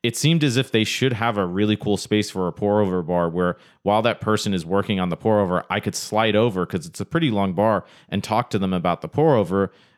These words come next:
And then another barista could take more orders and make more drinks. That would have been a much more elevated experience that we look for when we say, "Oh, this is a B above average or even an A grade experience." Just wasn't there on the day that we went, at least. So I think C minus sort of makes sense from my perspective.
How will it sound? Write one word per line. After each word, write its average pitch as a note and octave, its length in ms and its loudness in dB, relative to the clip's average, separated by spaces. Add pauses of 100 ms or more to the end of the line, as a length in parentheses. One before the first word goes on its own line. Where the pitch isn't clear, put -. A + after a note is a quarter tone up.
(180)
And G#2+ 160 2
then G#2 120 2
another A2 300 2
barista G2 440 0
could - 140 -10
take G2 220 -2
more F#2+ 180 0
orders F#2 320 0
and F2 80 0
make F2 220 -4
more D#2+ 120 -2
drinks. F2 360 -4
That B2+ 240 -2
would C3+ 100 2
have A2 120 0
been G#2 160 2
a F#2+ 60 2
much F#2+ 380 0
more F#2 440 0 (340)
elevated F#2 580 2
experience F#2 460 -2
that D#2 180 0
we F2 140 0
look F2+ 180 0
for F2 260 0
when E2 140 -2
we E2+ 80 0
say, E2+ 180 0
"Oh, C3+ 140 2
this F#2+ 160 0
is F2 140 -2
a E2+ 80 2
B F#2+ 400 0
above E2+ 340 0
average E2+ 400 -2
or E2+ 80 -2
even E2 240 -2
an D#2+ 100 -2
A F2 220 0
grade E2+ 220 0
experience." F2+ 480 -2 (320)
Just C3 180 -2
wasn't A#2 300 0
there F#2 400 2
on F#2 100 2
the F2 100 0
day F2+ 200 0
that E2+ 120 -2
we D#2 140 -4
went, D#2+ 220 -2
at - 120 -8
least. - 400 -16
So F2 220 0
I F2+ 100 2
think C3 200 -2
C A2 160 2
minus F#2+ 340 2
sort F2 220 2
of D2+ 80 -2
makes E2 180 -2
sense D2+ 240 -4
from D2+ 240 -8
my D2+ 160 -2
perspective. - 640 -12